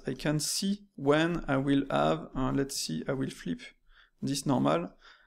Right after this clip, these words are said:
I can see when I will have some normal flipped. Okay? So, uh, with the menu, this is pretty, pretty, pretty fast.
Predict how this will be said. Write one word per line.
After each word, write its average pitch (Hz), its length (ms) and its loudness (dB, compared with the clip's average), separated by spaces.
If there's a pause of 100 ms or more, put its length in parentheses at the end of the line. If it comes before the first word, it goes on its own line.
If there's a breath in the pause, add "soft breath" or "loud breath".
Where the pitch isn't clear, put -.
(280 soft breath)
I 139 160 2
can 151 240 2
see 180 400 0 (200)
when 143 400 6
I 139 100 2
will 131 260 2
have 143 260 6
some 135 380 2
normal 135 300 2
flipped. - 480 -10 (440)
Okay? 190 240 -2 (540 loud breath)
So, - 500 4
uh, 131 340 2
with 143 340 2
the 143 80 4
menu, 135 380 6
this 120 320 -2
is 131 220 -4
pretty, 143 380 0
pretty, 135 340 -6
pretty 123 320 -6
fast. - 440 -10